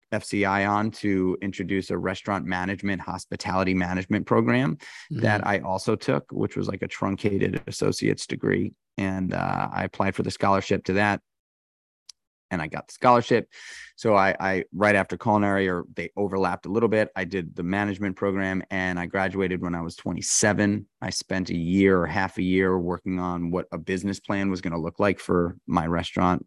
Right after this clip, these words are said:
Speaker 1: we all know now as the Meatball Shop. And as soon as I felt like I had that plan ready and my partner, Daniel, was, was willing to come back to New York from California and do this thing with me, I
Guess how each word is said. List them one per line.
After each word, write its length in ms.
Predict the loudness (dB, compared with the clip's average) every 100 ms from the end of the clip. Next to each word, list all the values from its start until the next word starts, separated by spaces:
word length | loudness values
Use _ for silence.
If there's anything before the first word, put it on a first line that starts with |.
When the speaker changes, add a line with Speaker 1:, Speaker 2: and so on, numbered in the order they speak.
| _
Speaker 1:
we 180 | 2 4
all 120 | 4
know 140 | 4
now 280 | 2 0 -2
as 100 | -4
the 80 | -2
Meatball 360 | 0 4 2
Shop. 260 | 4 0 0 _ -20 -18 -16 -18 -20 -20 _ _ _ _ _ _ _ _ 2
And 340 | 6 8 8
as 100 | 6
soon 160 | 6 6
as 120 | 6
I 80 | 4
felt 220 | 4 2
like 120 | 2
I 80 | 2
had 200 | 4 4
that 180 | 2 2
plan 260 | 2 4
ready 320 | 4 4 4
and 100 | 2
my 120 | 2 0
partner, 380 | 0 0 0
Daniel, 440 | -2 -2 -2 0 0
was, 240 | -2 -4 -6
was 220 | -6 -4
willing 300 | 0 2 2
to 60 |
come 220 | -2 -2 0
back 240 | 0 -2
to 80 | -6
New 100 | -2
York 260 | -2 -2
from 120 | -4 -6
California 520 | -4 -4 0 4 4
and 100 | 4
do 120 | 2
this 160 | 0 0
thing 160 | -2
with 120 | -2
me, 340 | -2 -2 -2 -2
I 380 | -6 -6 -4